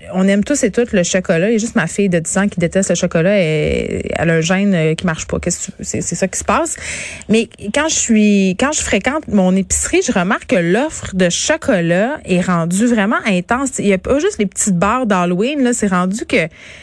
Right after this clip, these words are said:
sais, les barres de chocolat, les Kit Kat de ce monde, les Aéros, euh, ils déploient comme une sorte de format, de façon. Il y a des saveurs aussi. Il se passe, euh, ils veulent vraiment nous avoir dans le détour, puis ça marche.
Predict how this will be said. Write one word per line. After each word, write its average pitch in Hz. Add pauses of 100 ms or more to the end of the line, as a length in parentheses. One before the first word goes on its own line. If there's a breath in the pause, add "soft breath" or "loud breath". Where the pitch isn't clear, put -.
(140 loud breath)
sais, -
les 220
barres 214
de 208
chocolat, 196
les 233
Kit - (100)
Kat 247
de 196
ce 190
monde, 202
les 190 (120)
Aéros, 214 (180)
euh, 160
ils -
déploient 220
comme 240
une 214
sorte 320
de 247
format, 208
de 190
façon. 240
Il 214
y 190
a 180
des 185
saveurs 233
aussi. 233
Il 233
se -
passe, 262
euh, 170 (460 loud breath)
ils 214
veulent 262
vraiment 254
nous 254
avoir 202
dans 190
le 180
détour, 180
puis -
ça 185
marche. -